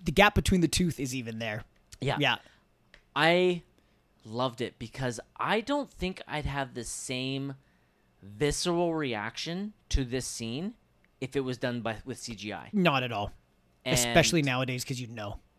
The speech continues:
Speaker 2: Yep. We get the ever loving line of,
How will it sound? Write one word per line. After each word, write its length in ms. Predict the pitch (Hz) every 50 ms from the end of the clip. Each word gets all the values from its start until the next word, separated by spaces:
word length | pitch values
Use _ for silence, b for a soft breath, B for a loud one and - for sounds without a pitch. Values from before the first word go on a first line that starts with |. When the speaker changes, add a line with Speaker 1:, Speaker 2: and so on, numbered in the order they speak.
| _ _ _
Speaker 2:
Yep. 200 | 160 147 - - _ _ _ _ b b b b b b b b b _ _ _ _ _ _ _ _ _ _ _ _ _ _ _ _ _ _ _ _ _ _ _ _ _ _ _ _ _ _
We 180 | 123 139 143 127
get 520 | 117 151 139 135 127 - - - - - - _ _ _ _ _ _ _ _ _ _ _ _ _ _ _ _ _ _ _ _ _ _ _ 131 110
the 540 | 131 123 120 120 117 117 117 113 104 - - _ _ _ _ _ _ _ _ _ _ _ _ _ _ _ _ _ _ _ _ _ _ _ _ _ _ -
ever 520 | 156 175 170 175 185 165 147 143 127 - - - - _ _ _ _ 127
loving 340 | 135 131 120 123 113 110
line 320 | 110 107 107 107 107 107 -
of, 140 | - 110